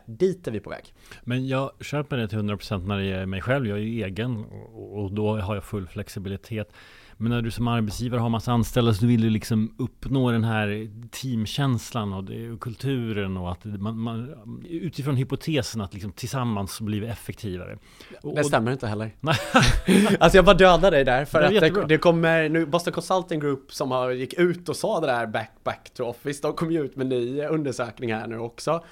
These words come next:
Speaker 1: Och det visar sig att de som har flexible, eh, policy, de var fyra gång-, eh, de, de, heter det, tjänade fyra gånger mer pengar.
Speaker 2: Otroligt.
Speaker 1: Fyra
Speaker 2: Men
Speaker 1: gånger.
Speaker 2: men
Speaker 1: Så,
Speaker 2: vi
Speaker 1: och den datan har precis kommit ut, den kom ut också för några veckor sedan. Så att alla de här,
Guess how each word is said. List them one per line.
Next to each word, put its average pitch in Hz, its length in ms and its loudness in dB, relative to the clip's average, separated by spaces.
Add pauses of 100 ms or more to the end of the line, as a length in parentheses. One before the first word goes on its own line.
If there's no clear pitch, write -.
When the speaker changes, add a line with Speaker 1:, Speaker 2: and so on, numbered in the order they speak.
(140)
Speaker 1:
Och - 180 -8
det 143 60 -2
visar 160 180 0
sig 135 140 -2
att 131 100 -4
de 147 120 2
som 156 140 -2
har 147 60 0
flexible, 143 1300 0
eh, 117 60 -2
policy, 156 600 -2 (440)
de 139 180 2
var 165 60 4 (160)
fyra 147 460 2
gång-, 160 260 2
eh, 139 100 -6
de, 151 140 -4
de, 147 260 0
heter 139 320 -2
det, 151 60 -2
tjänade 143 340 0
fyra 156 420 0
gånger 143 220 0
mer 117 140 -4
pengar. 113 300 -8 (680)
Speaker 2:
Otroligt. - 440 -20 (420)
Speaker 1:
Fyra 180 220 8
Speaker 2:
Men 135 100 4
Speaker 1:
gånger. 127 340 0 (280)
Speaker 2:
men 165 300 2
Speaker 1:
Så, 147 180 2
Speaker 2:
vi 165 80 4
Speaker 1:
och 139 60 2
den 147 160 4
datan 175 260 2
har 139 60 0
precis - 300 -6
kommit 151 200 -4
ut, 127 100 -2
den 127 80 -4
kom 147 100 -2
ut 123 140 -2
också - 180 -10
för 127 80 -4
några 143 120 -2
veckor 127 140 -4
sedan. 110 120 -6
Så 135 100 -6
att - 140 -6
alla 151 260 2
de 190 140 0
här, 120 260 0